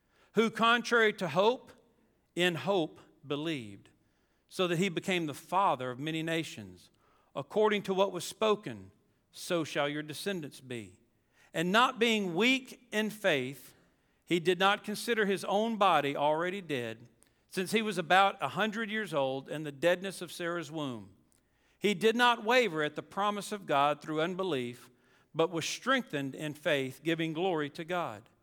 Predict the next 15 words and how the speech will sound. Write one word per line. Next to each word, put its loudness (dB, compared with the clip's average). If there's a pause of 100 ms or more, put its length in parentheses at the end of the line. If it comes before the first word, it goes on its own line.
(460)
And 2
being 4
fully 2
convinced 0 (520)
that 2
what 4
he 2
had 2
promised, -2 (420)
he 0
was -4
also 0
able -4
to -16
perform. -8